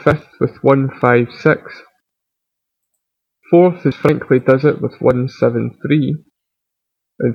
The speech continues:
third place with a hundred and eighty-eight is British Diamonds. Number two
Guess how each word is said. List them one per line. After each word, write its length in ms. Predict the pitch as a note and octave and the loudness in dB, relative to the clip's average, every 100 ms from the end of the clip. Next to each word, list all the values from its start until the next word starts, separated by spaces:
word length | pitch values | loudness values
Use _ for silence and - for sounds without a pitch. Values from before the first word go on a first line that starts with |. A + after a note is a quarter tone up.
| - | 2
third 220 | E3+ D#3+ | 0 0
place 360 | - D3 C#3 - | 0 2 2 -4
with 120 | D3 | -8
a 40 | C3 | -4
hundred 400 | D3 D3+ D3 C#3+ | 0 0 0 -2
and 160 | - | 0
eighty-eight 540 | C#3+ - - D3 D#3 - - | 0 -2 0 2 2 0 -10
is 200 | C#3 C3 C3+ | -6 -6 -4
British 380 | C#3+ C#3 - C3 - | -2 -2 -2 -6 0
Diamonds. 460 | C3 D3 D3 D3 F3 _ _ _ _ _ _ _ _ _ _ _ - | 2 2 0 -4 -6 _ _ _ _ _ _ _ _ _ _ _ -2
Number 300 | D3+ D3+ C3+ - - - | 2 2 0 -6 -10 0
two 300 | F#3 F3 | 2 2